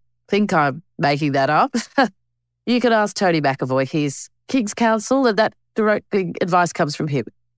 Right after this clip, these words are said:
So for those people who think that that's the case, please be clear that it's not. It is not undermining sovereignty. Uh, the second thing is people, yes, want treaties. Yes, they do. And they have for a very long time.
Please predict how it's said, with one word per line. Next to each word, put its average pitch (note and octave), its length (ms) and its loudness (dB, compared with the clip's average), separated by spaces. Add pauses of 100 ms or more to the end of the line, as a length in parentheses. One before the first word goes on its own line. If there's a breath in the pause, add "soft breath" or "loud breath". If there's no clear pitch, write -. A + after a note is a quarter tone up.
(360)
So A#3 180 2
for A#3 100 -2
those A#3+ 240 2
people G3+ 320 0
who F3+ 380 0 (320)
think E3 240 -2
that D3+ 100 -4
that's D#3 240 0
the D#3+ 60 -4
case, B2 280 -2
please F3+ 340 0
be C3 120 -2
clear C3+ 280 0
that C3 220 -2 (140)
it's - 180 -8
not. - 240 -2
It D3 160 -4
is D#3 120 0
not D3+ 220 2
undermining B2 460 -2
sovereignty. A#2+ 680 -4 (800)
Uh, D#3+ 200 2
the G#3 120 -4
second C4+ 280 0
thing D#3 180 0
is D3+ 300 -4 (520)
people, F#3+ 520 0
yes, - 500 -2
want E3+ 260 -2
treaties. E3 580 -2
Yes, G#3 400 -2 (100)
they G#3 140 0
do. D#3 400 -2 (140)
And G3 200 0
they G3+ 120 2
have F#3 180 -2
for F3+ 140 -2
a D#3+ 40 -2
very D3+ 240 0
long C#3+ 180 -2
time. C3 440 -2